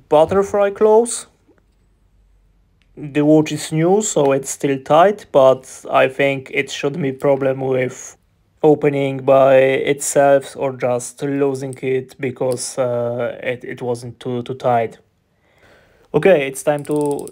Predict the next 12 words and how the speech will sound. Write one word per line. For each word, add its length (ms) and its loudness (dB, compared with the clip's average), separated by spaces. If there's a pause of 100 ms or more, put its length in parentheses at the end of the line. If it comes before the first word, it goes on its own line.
(100)
small 360 -4
presentation, 720 -6
uh, 300 -2
about 400 2
a 200 -6
ceramic 380 0
bezel 380 0
with 240 -2
hundred 500 -8
twenty 340 -2
clicks, 540 -2 (260)
and 380 -6